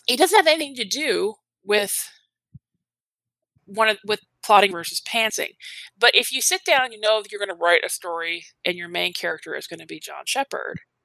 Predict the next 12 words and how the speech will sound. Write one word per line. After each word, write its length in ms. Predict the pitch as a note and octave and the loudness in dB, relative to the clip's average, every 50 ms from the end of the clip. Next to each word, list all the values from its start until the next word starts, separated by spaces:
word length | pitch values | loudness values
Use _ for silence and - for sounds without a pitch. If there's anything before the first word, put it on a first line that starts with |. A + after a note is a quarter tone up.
| _ _ _ _ _ | _ _ _ _ _
and 180 | - F3+ F3 F3+ | -10 -8 -8 -8
your, 120 | F#3 F#3 - - | -8 -2 0 0
uh, 40 | F#3 | 0
your 220 | F#3 F3+ F3+ F3+ | 0 -4 -6 -8
other 120 | F3 F#3 F#3 | -8 -8 -10
main 160 | F#3 F3 F3 | -10 -10 -10
character 260 | - F3 E3 E3 E3 | -10 -10 -12 -12 -14
is 40 | E3 | _
gonna 100 | D#3+ D#3+ | _ -12
be 40 | D#3+ | -10
Rodney 280 | D#3+ D#3+ - F3 E3+ D#3 | -10 -8 -10 -12 -18 -18
McKay, 520 | - - - A#3+ A3+ G3 F3 - - | -18 -10 -4 -2 -2 -2 -2 -4 -8